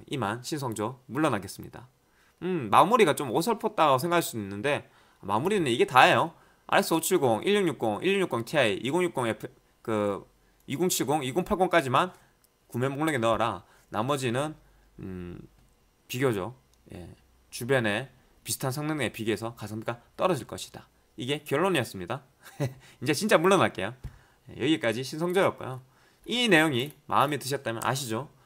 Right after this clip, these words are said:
구독과 좋아요 부탁드립니다. 제가 늘 힘들게 표 만들잖아요. 여러분한테 후원을 바라진 않습니다.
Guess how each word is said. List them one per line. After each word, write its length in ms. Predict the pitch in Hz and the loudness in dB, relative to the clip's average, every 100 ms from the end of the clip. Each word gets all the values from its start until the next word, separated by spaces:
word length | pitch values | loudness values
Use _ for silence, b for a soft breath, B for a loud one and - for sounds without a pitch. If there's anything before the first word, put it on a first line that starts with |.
| b - | b -8
구독과 340 | 156 190 - | 0 2 2
좋아요 300 | - 131 110 | 2 0 0
부탁드립니다. 640 | - - - 90 85 110 _ b b b | -6 -16 -16 -18 -18 -20 _ b b b
제가 240 | 160 196 | 2 4
늘 180 | 151 196 | 6 6
힘들게 600 | 220 247 277 175 143 123 | 4 -2 4 6 6 4
표 100 | 247 | 2
만들잖아요. 760 | 196 147 165 180 139 107 113 92 | 2 2 2 4 4 4 0 0
여러분한테 640 | 151 196 156 120 113 101 | 2 2 2 -2 -2 -6
후원을 400 | 98 202 226 208 | -4 2 2 2
바라진 280 | 127 123 151 | 0 -2 -2
않습니다. 520 | 104 - 107 92 95 | -4 -6 -10 -10 -12